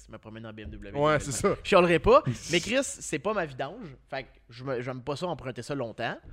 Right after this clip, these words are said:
Speaker 1: puis j'aime ça me promener dans mes vidanges, c'est, c'est le fun, années quatre-vingt-dix, il y a rien de plus le fun. Fait que là, je m'étais dit, je veux trouver une Géo Métro ou une Suzuki Swift, OK ?
Speaker 2: Ouais.
Speaker 1: J'étais comme,
Speaker 2: Je,
Speaker 1: c'est,
Speaker 2: je
Speaker 1: c'est
Speaker 2: veux, le, le jeu était bon,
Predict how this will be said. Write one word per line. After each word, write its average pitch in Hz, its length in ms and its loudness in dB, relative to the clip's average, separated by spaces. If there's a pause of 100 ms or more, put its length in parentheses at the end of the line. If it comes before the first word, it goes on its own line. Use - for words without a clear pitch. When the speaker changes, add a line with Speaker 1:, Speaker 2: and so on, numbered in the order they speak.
(400)
Speaker 1:
puis 226 480 -8
j'aime 117 240 -14
ça 202 240 -8
me 202 80 -10
promener 117 220 -12
dans 156 80 -12
mes 135 100 -10
vidanges, 131 380 -14 (280)
c'est, - 220 -20 (180)
c'est 117 60 -20
le - 60 -18
fun, - 200 -12 (280)
années 117 100 -14
quatre-vingt-dix, 98 520 -16 (120)
il 104 160 -20
y 107 40 -10
a 101 40 -12
rien 170 140 -6
de 208 40 -10
plus - 140 -12
le 107 60 -14
fun. 98 140 -14 (520)
Fait 165 100 4
que 226 80 -2
là, 339 140 4
je 233 40 0
m'étais 170 180 4
dit, 208 400 -4 (460)
je 117 120 -10
veux 175 100 0
trouver 135 280 -2
une 147 100 -2
Géo 113 240 -4
Métro 110 320 -12 (460)
ou 247 280 4
une 156 120 -2
Suzuki 156 400 -6
Swift, - 440 -12 (460)
OK ? - 120 -12 (800)
Speaker 2:
Ouais. 117 220 -6
Speaker 1:
J'étais 175 160 -6
comme, 214 140 4
Speaker 2:
Je, - 100 -6
Speaker 1:
c'est, - 320 -6
Speaker 2:
je 147 60 -14
Speaker 1:
c'est 185 240 2
Speaker 2:
veux, 151 320 2
le, 123 240 -2
le 113 180 -4
jeu 135 200 -2
était 120 200 -6
bon, 104 220 -6